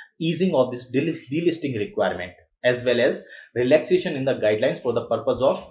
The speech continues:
the migrating to the main board, right? What is happening is that this delisting or this delisting requirement which have, which have also been relaxed.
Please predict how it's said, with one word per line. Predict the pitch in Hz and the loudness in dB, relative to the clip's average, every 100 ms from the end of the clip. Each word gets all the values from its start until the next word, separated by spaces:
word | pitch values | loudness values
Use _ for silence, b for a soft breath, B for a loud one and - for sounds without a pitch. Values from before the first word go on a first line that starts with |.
| 123 | -6
the | 113 | -4
migrating | 110 123 135 147 147 151 | 0 0 2 0 -2 -8
to | 123 | -6
the | 131 | -6
main | 110 104 104 | -4 -6 -6
board, | 95 92 - - | -4 -6 -6 -2
right? | 120 113 | -2 2
What | 123 - | 2 2
is | 185 | 0
happening | - - 160 135 | -2 -2 -4 -4
is | 113 | 0
that | 113 226 - B B B - | 0 0 -6 B B B -10
this | 117 185 - | -2 -2 0
delisting | 123 135 143 107 87 - _ | 0 2 0 -4 -8 -10 _
or | 113 110 107 | 6 6 6
this | 131 143 - B B - | 2 0 -4 B B -10
delisting | 123 190 196 180 | 2 2 4 0
requirement | 131 117 123 120 143 | -2 4 4 4 0
which | 127 127 | -2 0
have, | 117 110 | 0 -2
which | 113 | 2
have | 135 120 | 4 4
also | - 135 147 139 | 4 4 4 -2
been | 131 110 | -6 -4
relaxed. | 101 104 - - | 0 2 2 -2